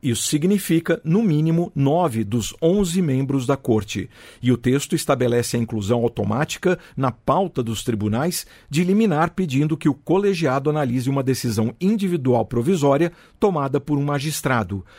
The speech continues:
A proposta ainda precisa ser analisada por uma comissão especial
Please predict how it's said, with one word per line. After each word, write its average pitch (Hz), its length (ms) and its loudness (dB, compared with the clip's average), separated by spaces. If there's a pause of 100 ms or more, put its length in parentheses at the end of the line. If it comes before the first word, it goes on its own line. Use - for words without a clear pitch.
(160)
A 113 80 2
proposta 127 560 2
ainda 123 220 0
precisa 117 400 -2
ser 113 240 -2
analisada 123 760 0
por 123 160 -2
uma 123 160 0
comissão 131 400 -2
especial 143 640 0